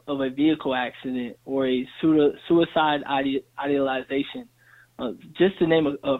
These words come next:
few. And, you know, I could, that list is very long. But as defenders, you know, when individuals sleep at night,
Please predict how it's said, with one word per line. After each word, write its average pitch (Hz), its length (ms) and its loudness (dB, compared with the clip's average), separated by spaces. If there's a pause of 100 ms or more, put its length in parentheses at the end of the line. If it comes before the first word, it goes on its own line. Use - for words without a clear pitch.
(100)
few. 175 260 2
And, 131 220 0
you 147 60 0
know, 131 260 0
I 151 220 -2
could, 147 160 -10 (120)
that 151 160 2
list 147 240 2
is 143 140 -4
very 135 300 0
long. 127 380 -2 (500)
But 139 380 2 (200)
as 147 180 2
defenders, 147 680 0
you 139 100 -6
know, 131 340 -4 (140)
when 143 260 -2
individuals 165 720 0 (480)
sleep 170 200 2
at 139 100 0
night, 139 420 -2